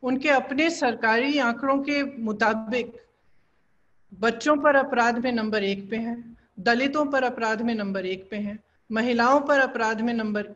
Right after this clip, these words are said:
एक पे हैं, अवैध असलाहों और हथियारों के मामले में नंबर एक पे हैं, हत्याओं में नंबर एक पे हैं। अब ये प्रदेश की स्थिति है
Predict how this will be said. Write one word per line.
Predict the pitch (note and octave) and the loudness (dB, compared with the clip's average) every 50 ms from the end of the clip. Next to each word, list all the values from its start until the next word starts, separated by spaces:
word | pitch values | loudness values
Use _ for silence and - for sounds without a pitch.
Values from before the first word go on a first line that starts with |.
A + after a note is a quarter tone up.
| - | -2
एक | A3 A3 A3+ A3 A3 - | -2 -2 -2 -2 -4 -6
पे | A3+ G#3+ | -6 -6
हैं, | A3+ A3 G#3+ A3 G#3+ _ _ _ _ _ _ _ _ _ _ _ _ _ _ - | -4 -6 -8 -10 -14 _ _ _ _ _ _ _ _ _ _ _ _ _ _ -2
अवैध | A3+ A#3+ G#3 A3+ B3+ C#4 D4 C#4+ | -2 0 2 4 4 6 6 4
असलाहों | D4 - - A#3 - - A3 A3 A3 A#3 B3 C#4 C#4+ C#4 C#4 - - - - _ _ _ _ _ _ _ _ _ _ - | 2 0 -2 -2 -2 -2 -2 0 0 2 4 4 2 2 0 -4 -10 -16 -18 _ _ _ _ _ _ _ _ _ _ -4
और | A3 A3+ | -2 -2
हथियारों | - B3 A3+ - A#3 A3+ A3+ A#3 A#3+ C4 C4 | 0 0 0 0 2 2 2 4 2 2 0
के | C4+ C#4 | 0 -2
मामले | B3 A#3 A3 A3 A3+ A#3 A#3 A#3+ | 0 0 0 0 0 0 0 0
में | A#3+ A#3+ A#3 A#3 A#3 A3+ A#3 | 0 0 0 -2 -2 -4 -4
नंबर | G#3 G3 G#3 G#3 G#3 G#3+ G#3+ G3+ | -2 -2 0 0 2 0 0 0
एक | G#3 G#3 G#3+ G#3 G#3 - | -2 -4 -4 -4 -6 -6
पे | - A3+ | -8 -6
हैं, | G#3+ A3 G#3+ G#3+ G#3 - _ _ _ _ _ _ _ _ _ _ _ _ _ _ _ _ _ _ _ - | -6 -6 -8 -10 -12 -16 _ _ _ _ _ _ _ _ _ _ _ _ _ _ _ _ _ _ _ -2
हत्याओं | A#3+ B3 A#3+ B3 C#4 D4 B3+ C4+ C#4+ D4+ | -2 -2 0 2 2 4 6 6 8 8
में | D#4 D4+ D4+ D4 | 6 6 4 4
नंबर | C#4+ C4+ A#3+ A3+ G#3+ A3+ A3 | 4 4 2 2 2 0 0
एक | - G#3+ G3+ G#3 G3+ - | 0 -2 -4 -6 -6 -8
पे | - | -10
हैं। | F3 D#3+ D#3 E3 D#3 D#3+ - _ _ _ _ _ _ _ _ - | -8 -8 -8 -8 -10 -12 -18 _ _ _ _ _ _ _ _ -4
अब | A#3+ A#3+ | -4 -2
ये | A#3+ A#3 C4+ D#4+ F4 | -2 0 0 0 0
प्रदेश | - C#4+ C#4 B3+ A#3 C4+ C#4+ C#4+ - | 2 2 2 2 2 2 0 0 0
की | - - D#4 | -2 -4 -4
स्थिति | D4 - - - A#3 G#3+ A3+ A#3+ A3+ | -4 -4 -6 -4 -4 -4 -2 -4 -6
है | F#3 E3 E3 D#3+ D#3 - | -6 -6 -8 -12 -14 -16